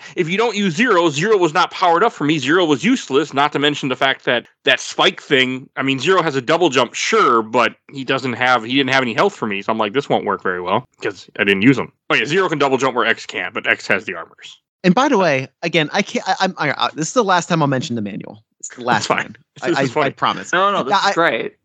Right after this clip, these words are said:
Speaker 2: I just, 'cause, because it's, it's baffling to me. I am paying attention to the conversation, I promise.
Speaker 1: <laughs>
Speaker 2: So, so in Mega Man, I think X four was probably the first time where you get the, the large, complete life energy pickup. It's not just the small and the medium. There is a, a supersized version that fills everything.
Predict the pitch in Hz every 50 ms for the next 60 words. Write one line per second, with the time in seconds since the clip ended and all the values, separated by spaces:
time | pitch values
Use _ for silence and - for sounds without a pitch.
0 | _ - 170 165 165 139 165 170 156 - - 170 160 147 - - - 175 185 -
1 | - 190 175 165 165 - - - 170 123 - - 120 113 110 - - 107 107 -
2 | - 110 - - 131 151 165 170 160 147 151 131 131 131 - 127 117 104 101 98
3 | - - 101 - 101 98 - 98 - - - - - 107 98 - - - - -
4 | - 127 - - - - _ _ _ - 185 190 175 170 - 196 208 196 196 190
5 | - _ - 208 208 202 202 220 254 285 294 302 269 202 180 - 254 262 190 185
6 | 180 - - - - 175 165 160 139 123 123 131 123 - _ _ - 160 156 147
7 | 127 127 - - 151 147 143 - - 147 139 135 131 131 131 127 123 131 135 -
8 | - 120 113 - _ - 120 120 120 120 123 127 131 135 131 - - - 135 123
9 | - - _ 131 135 147 160 - _ - 143 147 151 - 156 156 160 165 160 180
10 | 175 - - 185 - 196 196 202 - - - - 143 139 139 - 135 - - 127
11 | - - 139 127 127 127 123 123 120 120 120 131 143 143 131 107 110 117 117 107
12 | 117 - 117 120 110 - - - - 135 135 - - 143 139 143 139 123 143 147
13 | 143 143 160 160 151 117 107 - _ _ - 123 120 107 120 117 123 147 143 -
14 | 190 196 202 190